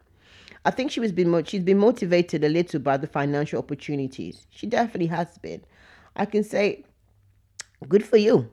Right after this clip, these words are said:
Cash in. But you're an idiot for everything you've put your parents through. And you're a bigger idiot slash asshole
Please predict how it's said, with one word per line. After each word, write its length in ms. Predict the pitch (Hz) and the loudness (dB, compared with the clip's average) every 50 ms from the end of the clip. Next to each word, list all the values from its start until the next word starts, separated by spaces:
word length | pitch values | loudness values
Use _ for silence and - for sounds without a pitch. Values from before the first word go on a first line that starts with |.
| _ - | _ -8
Cash 280 | - 240 233 240 - - - | -4 -2 -2 -2 -2 -2 0
in. 240 | - 277 170 120 - _ _ _ _ _ _ _ _ _ | 2 2 2 0 -4 _ _ _ _ _ _ _ _ _
But 220 | - 170 180 180 208 | 0 0 0 2 4
you're 120 | 220 226 | 6 6
an 200 | 226 220 220 - _ | 6 6 2 0 _
idiot 520 | - 262 262 220 175 143 113 - - - _ _ _ _ _ | 2 2 4 4 2 2 0 -2 -6 -14 _ _ _ _ _
for 180 | _ - 190 - | _ -4 -2 2
everything 380 | - 208 220 233 220 233 233 214 | 4 4 2 2 0 0 0 0
you've 140 | 190 190 - | 0 0 0
put 180 | 208 196 196 | -2 -2 0
your 80 | - 190 | -2 -4
parents 520 | - - 196 165 165 160 156 170 165 - | -2 -2 0 0 0 0 0 -2 -4 -6
through. 340 | _ - 160 156 160 185 202 - _ - _ - - - _ - | _ -6 -4 -4 -2 -4 -6 -10 _ -20 _ -20 -20 -14 _ -2
And 320 | 175 180 180 190 185 - | 2 2 4 2 2 0
you're 260 | 175 180 180 190 180 | 2 2 4 4 4
a 160 | - - 185 | 6 4 2
bigger 380 | 170 156 - 302 339 254 254 214 - | 2 2 0 -2 0 2 2 2 2
idiot 340 | - 196 190 180 165 147 - | 2 2 2 2 2 0 0
slash 340 | - - 180 160 170 - - - - | -2 -2 0 0 0 -2 -8 -12 -6
asshole 680 | - - 214 220 214 220 - - 139 110 - - - | -2 0 0 0 0 -2 -8 -8 -8 -8 -8 -10 -16